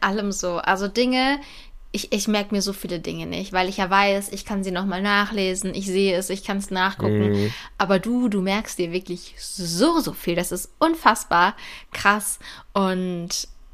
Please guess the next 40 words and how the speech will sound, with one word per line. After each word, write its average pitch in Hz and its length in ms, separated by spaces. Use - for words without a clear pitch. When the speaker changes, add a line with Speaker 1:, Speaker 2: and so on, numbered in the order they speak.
Speaker 1:
deswegen, 190 800
ja, 220 320
wenn 185 200
wir 180 220
auch, 202 100
das 196 200
ist 220 100
ja 196 120
auch 196 40
bei 165 120
uns 214 140
so, 170 80
wenn 180 180
wir, 196 160
Speaker 2:
Ja. 202 160
Speaker 1:
wir 196 160
reisen 208 260
ja 170 100
auch 185 60
viel 214 500
und 185 220
sind 190 180
viel 196 240
an 185 300
neue 285 280
O-, - 160
neuen 247 280
Orten 202 340
unterwegs 190 720
und, 190 360
äh, - 260
keine 220 240
Ahnung, 185 300
Hotels 190 500
oder 180 420
wie 214 140
auch 202 100
immer, 180 220
ne? 190 220
Speaker 2:
Mhm. 101 480